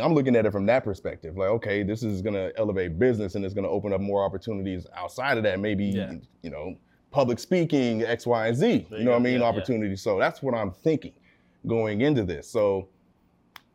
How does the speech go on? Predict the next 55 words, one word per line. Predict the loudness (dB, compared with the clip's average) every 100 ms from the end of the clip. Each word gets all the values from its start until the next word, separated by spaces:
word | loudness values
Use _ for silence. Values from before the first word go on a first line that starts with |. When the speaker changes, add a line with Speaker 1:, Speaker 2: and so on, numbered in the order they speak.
| _ _ _
Speaker 1:
the | 4
whole | 4
storyline | 4 4 6 6 4 4
aspect | 4 4 2 4 4
of | 4
it | 4
all, | 2
I'm | 2
like, | 0
yo, | 2 2 2
if |
I | 2
don't | 2 2
have | 0
a |
storyline, | 0 4 4 6 4
I'm | 2
just | 2
not | 0 -2
here. | 0 0 0 -2 -10 -10
It's | 0
not | 0 4
that | 2 2 2
deep | 2 2
for | 0 0
me. | -2 -8 -2
So, | 4
Speaker 2:
Yeah, | 6
Speaker 1:
like, | 6
Speaker 2:
yeah, |
yeah. | 6
Speaker 1:
everything | 4 4 4 6
going | 4 4 4
on | 4 6
on | 4
my, | 4 2
on | 2 4
that | 4
show | 4 4
from | 4 2
my | 4 6
end, | 6 6
it |
was | 2 0
actually | 2 2 2 2 4
what | 4
was | 2 2
going | 4 4 4
on | 4 2
in | 2
my | 2
life | 4 4 2 -2
at | 0
that | 0 -2
time. | -12